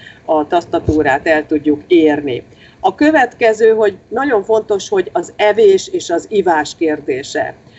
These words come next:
Amikor egy padban vagyunk, mondjuk az oktatásban, vagy egy, egy tárgyaláson, és mondjuk,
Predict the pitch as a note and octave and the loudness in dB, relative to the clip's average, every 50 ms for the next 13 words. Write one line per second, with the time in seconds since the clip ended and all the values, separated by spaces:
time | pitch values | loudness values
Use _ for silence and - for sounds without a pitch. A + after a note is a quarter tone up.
0 | - - - - C#4+ D#4+ D#4 D4+ - B3+ A3+ G#3+ G3+ G3 - - A#3 A#3 A#3 F#3+ | -20 -14 -4 0 0 2 2 0 0 0 2 2 2 0 0 0 0 0 0 0
1 | G#3 G3 F#3 F3+ F3+ F#3+ F3+ F#3 F3+ F3 F3 F#3 F3+ F3+ F3 E3+ - D#3+ D3 F3 | -2 -4 -2 -2 -4 -2 -2 -2 -2 -2 -2 -4 -2 -2 -4 -2 -2 -4 -2 -2
2 | E3+ D#3+ - - E3 D#3 D3+ - D#3 B2+ C#3 D3+ - - - C3+ A2+ B2+ D3 D3+ | -4 -4 -4 -4 -4 -4 -2 0 -2 -2 -2 -2 -6 -8 -6 -6 -4 -4 -6 -8
3 | - - - - - _ _ - G3 G#3+ G#3 G#3 G3+ G3 F#3+ - - - G3 - | -8 -12 -20 -20 -20 _ _ -2 0 0 2 2 0 0 0 -4 -4 -6 -6 -4
4 | - A#3+ A#3+ B3+ B3+ - G#3+ F#3+ F#3 E3 E3+ - - E3+ F3 E3+ - - G#3+ A3+ | 0 0 0 0 2 0 0 0 0 0 -2 -2 -6 -6 -6 -6 -6 -4 -2 -2
5 | A#3 G#3 G3+ F#3+ F#3 | 0 2 2 0 0